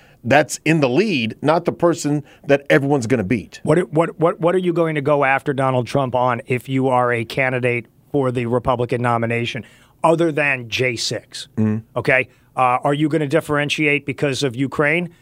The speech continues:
Speaker 2: Nikki Haley can certainly do that. Mike Pence will probably do that. Chris Christie might possibly do that.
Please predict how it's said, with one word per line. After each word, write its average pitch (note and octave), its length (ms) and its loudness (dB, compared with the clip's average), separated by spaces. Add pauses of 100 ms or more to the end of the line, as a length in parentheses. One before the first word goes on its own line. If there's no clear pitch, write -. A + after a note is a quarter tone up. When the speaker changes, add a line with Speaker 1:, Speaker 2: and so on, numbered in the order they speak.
(360)
Speaker 2:
Nikki D#3 280 0
Haley D3 240 0
can C#3+ 140 -4
certainly C#3+ 420 -2
do C#3+ 160 -2
that. D#3 280 0
Mike C#3+ 220 -2
Pence D#3 280 -4
will C#3+ 80 -2
probably C#3 420 -2
do C3+ 220 -4
that. C#3 340 0
Chris E3 200 -4
Christie F#3+ 320 -4
might D3+ 320 0
possibly B2+ 480 -2
do A#2+ 180 -4
that. A#2 220 0